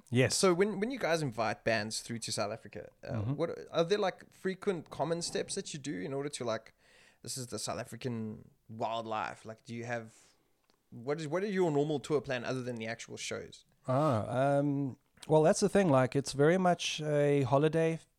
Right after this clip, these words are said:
Speaker 1: for the bands
Speaker 2: Yeah, yeah.
Speaker 1: because, uh, in the regular touring places like Europe and the States,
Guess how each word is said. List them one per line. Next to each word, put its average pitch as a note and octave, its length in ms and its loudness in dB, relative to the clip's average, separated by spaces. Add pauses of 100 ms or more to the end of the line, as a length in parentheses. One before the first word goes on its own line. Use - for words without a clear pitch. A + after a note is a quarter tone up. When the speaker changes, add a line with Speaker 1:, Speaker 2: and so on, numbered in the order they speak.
(160)
Speaker 1:
for C#3 200 0
the C3+ 80 0
bands F3 500 -2
Speaker 2:
Yeah, A2+ 120 -2
yeah. A2+ 60 0
Speaker 1:
because, C#3+ 320 2 (680)
uh, C3+ 400 2
in D3 160 2
the C#3+ 260 2
regular D#3+ 720 4
touring B2+ 540 -4
places A#2 400 -4
like A2 220 -2
Europe A#2 500 4
and G2+ 220 -2
the G#2 60 -4
States, - 600 -2